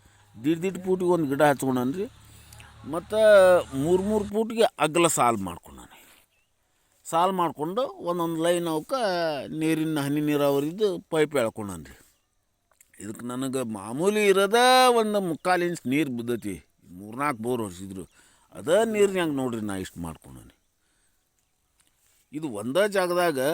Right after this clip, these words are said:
ಮೂರ್ ಬೆಳೆ ಬೆಳೆ ಅಂತನ್ರಿ ನಾನು. ಯಾಕಂದ್ರೆ ಒಂದ್ ರೇಟ್ ಕಡಿಮೆ ಆದ್ರೆ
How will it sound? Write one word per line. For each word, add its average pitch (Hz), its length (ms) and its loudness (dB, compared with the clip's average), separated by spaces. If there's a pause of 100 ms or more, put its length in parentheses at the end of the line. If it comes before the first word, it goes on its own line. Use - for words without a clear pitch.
(760)
ಮೂರ್ 208 340 -2
ಬೆಳೆ 190 240 8
ಬೆಳೆ 156 180 6
ಅಂತನ್ರಿ 110 460 0
ನಾನು. 69 440 -20 (360)
ಯಾಕಂದ್ರೆ 170 260 -8
ಒಂದ್ 165 400 -4
ರೇಟ್ 180 240 2
ಕಡಿಮೆ 135 360 0
ಆದ್ರೆ 113 220 -4